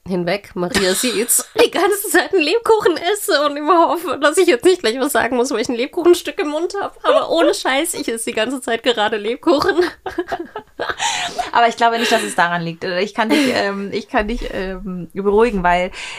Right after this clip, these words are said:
Speaker 2: bei, bei uns war es so, es stand immer, standen immer Süßigkeiten rum. Als Kind habe ich zum Beispiel, ach ja, Schokolade habe ich nicht gegessen als Kind. Mochte
Speaker 1: Was?
Speaker 2: ich gar nicht.
Speaker 1: Oh,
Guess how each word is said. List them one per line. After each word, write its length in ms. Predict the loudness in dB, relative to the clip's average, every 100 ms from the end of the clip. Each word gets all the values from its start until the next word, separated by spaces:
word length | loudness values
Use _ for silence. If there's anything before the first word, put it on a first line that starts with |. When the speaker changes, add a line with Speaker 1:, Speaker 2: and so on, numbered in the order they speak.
| 0
Speaker 2:
bei, 140 | 0
bei 280 | 0 0 0
uns 200 | 0 0
war 120 | -2
es 140 | -2 -4
so, 240 | -2 -2
es 220 | -4 -6
stand 220 | -4 -6
immer, 400 | -4 -4 -2 -2
standen 280 | -2 -4 -4
immer 180 | -4 -6
Süßigkeiten 520 | -6 -10 -12 -12 -10
rum. 100 | -6
Als 160 | -6 -6
Kind 200 | -10 -8
habe 100 | -8
ich 100 | -8
zum 100 | -8
Beispiel, 160 | -8 -8
ach 80 | -6
ja, 220 | -4 -4
Schokolade 420 | -6 -2 -2 0
habe 100 | -4
ich 100 | -6
nicht 120 | -16 -16
gegessen 340 | -18 -16 -18 _ -14
als 200 | -14 -12
Kind. 220 | -16 -16 _ _ _ _
Mochte 160 | -4 -2
Speaker 1:
Was? 60 | -2
Speaker 2:
ich 60 | -4
gar 200 | -4 -2
nicht. 340 | -4 -6 -16 _ _ _ -2
Speaker 1:
Oh, 180 | -2